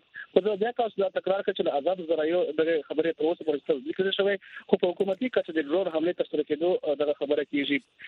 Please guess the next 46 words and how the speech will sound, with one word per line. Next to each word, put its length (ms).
آه، 160
دا 120
به 100
هم 120
درته 180
ووایم 240
چې 140
ډرون 220
حملې 300
چې 60
کوم 180
تېر 180
شوي، 180
آه، 360
چې 120
کوم 160
صدر، 180
آه، 260
بوش 180
و 120
د 140
امریکا، 300
هغې 280
په 120
وخت 160
چې 80
شروع 220
شوې 240
وې، 160
خو 80
د 80
اوباما 320
انتظامیه 440
په 100
وخت 120
کې 140
په 100
دې 120
کې 280
زیات 240
زیاتوالی 360
لیدلی 320
شوی 240
و. 80
آه، 1080
دا 80